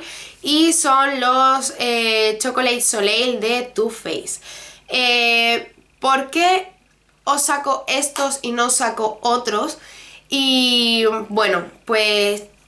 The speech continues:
os los saco porque aunque tengo otros polvos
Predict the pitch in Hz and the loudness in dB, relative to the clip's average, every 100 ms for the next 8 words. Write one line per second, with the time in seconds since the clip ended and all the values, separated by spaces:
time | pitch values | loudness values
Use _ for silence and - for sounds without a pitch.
0 | - - 247 262 262 349 359 415 415 277 | -8 -2 2 2 2 0 2 0 2 -2
1 | 262 262 247 247 226 226 233 320 370 359 | 0 -2 0 0 0 -2 -2 2 4 2
2 | 320 320 294 285 269 262 | 0 -4 0 0 2 0